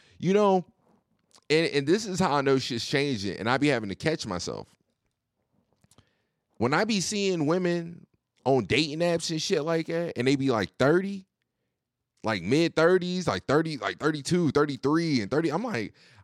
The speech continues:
sometimes I'm, like, kinda surprised, like, what the fuck is going on?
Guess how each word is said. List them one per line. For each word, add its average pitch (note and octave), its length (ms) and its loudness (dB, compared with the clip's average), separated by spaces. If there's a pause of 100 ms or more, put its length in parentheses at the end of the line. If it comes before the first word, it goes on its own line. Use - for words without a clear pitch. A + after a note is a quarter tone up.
(340)
sometimes B3+ 420 2
I'm, G#3 100 0
like, F#3+ 160 0
kinda G3+ 220 0
surprised, F3 640 0
like, B2+ 220 -4
what F#3 180 -6
the E3+ 80 0
fuck A3 280 -4
is D#3 140 0
going F3 300 2
on? E3+ 380 0